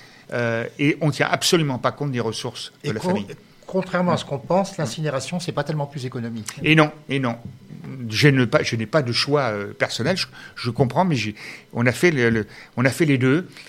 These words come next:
Speaker 1: Euh, oui, c'est, <laughs> vous inquiétez pas, ça coûte à peu près le même prix. Euh, donc, euh, quel que soit votre mode de, enfin, que le choix du, du mode de, d'enterrement,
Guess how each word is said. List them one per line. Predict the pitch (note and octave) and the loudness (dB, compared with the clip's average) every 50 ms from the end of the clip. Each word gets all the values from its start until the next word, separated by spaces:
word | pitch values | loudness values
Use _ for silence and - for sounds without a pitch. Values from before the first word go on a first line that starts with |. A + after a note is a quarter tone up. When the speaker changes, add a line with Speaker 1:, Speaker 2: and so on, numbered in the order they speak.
| - - - | -18 -8 0
Speaker 1:
Euh, | B2+ A#2+ B2 B2 A#2+ A#2 A2+ A2+ A2 A2+ A2+ A2 A2 A2 A2 A2 G#2 - - - - - - _ - | 4 6 6 8 8 6 6 4 4 4 2 2 0 -2 -4 -6 -6 -10 -16 -20 -20 -20 -18 _ -2
oui, | A#2 B2 C3 C#3+ | 0 0 2 2
c'est, | - - - - B2+ A2 - - - - - - - - | 0 -2 0 0 0 -2 -2 -4 -6 -6 -6 -8 -10 -18
<laughs> | - _ - - - - - | -20 _ -20 -20 -20 -10 -6
vous | B2+ C3 D3 | -2 2 2
inquiétez | D#3 - - D3+ - C#3+ B2 | 4 4 4 2 4 4 2
pas, | - C3+ C3+ C#3+ D3+ - - - - - - - - | 6 6 4 4 4 0 -6 -18 -20 -20 -20 -18 -12
ça | - - - - D3+ B2+ | -8 -4 0 2 2 2
coûte | - - - D#3+ - - | 2 -2 -6 -4 0 0
à | - - | 0 2
peu | - C#3+ | 2 0
près | - B2 C3 D3 | 0 0 -2 -2
le | C#3 | 0
même | B2+ B2+ A#2+ B2 A#2 | 0 0 0 0 2
prix. | C3 A#2 A#2+ D3 E3 D#3+ - - - E3 - - - | 2 2 2 0 -2 -6 -10 -12 -12 -12 -10 -6 0
Euh, | B2+ A#2+ A#2 A#2 A2+ A2 G#2+ | 2 4 6 6 6 6 6
donc, | A#2 C3+ C3+ C3 B2 - - | 6 4 4 4 0 0 0
euh, | B2 A2+ A2 A2 A2 A2 A2 G#2+ A2 - - - - - - - - | 2 2 4 4 2 0 -2 -4 -8 -10 -14 -20 -20 -20 -20 -14 -4
quel | - - E3+ - | 2 2 2 4
que | - D#3 | 4 0
soit | - - - E3+ | 0 4 4 4
votre | D3 C#3 C3+ B2+ B2+ | 6 6 6 4 6
mode | C#3 D3 B2+ A#2+ | 0 0 0 0
de, | A2+ B2 A#2+ A#2 A2+ G#2 G2+ - - - - - - _ _ - | -2 0 2 2 0 -2 -4 -8 -10 -10 -18 -20 -20 _ _ -16
enfin, | - - B2 | -6 -4 -4
que | G#2+ - A#2 | -2 -2 -2
le | A2 A2 A2 A#2 | 0 2 2 4
choix | A#2 - - - D#3+ C#3+ | 4 4 4 4 2 2
du, | A#2+ A#2 A2 | 2 0 0
du | G#2+ A2+ A2 | 0 0 0
mode | A2 B2+ B2+ A#2 | 2 0 0 0
de, | G#2 G#2+ G2+ G2 F#2 - - - - - - - | -2 -4 -6 -6 -8 -12 -18 -20 -20 -20 -14 -6
d'enterrement, | - C#3 C3 C3 C#3+ C#3 - - C3+ C#3 D#3 E3 D#3+ | -4 -4 -4 0 -2 -2 -2 0 0 0 0 -2 -4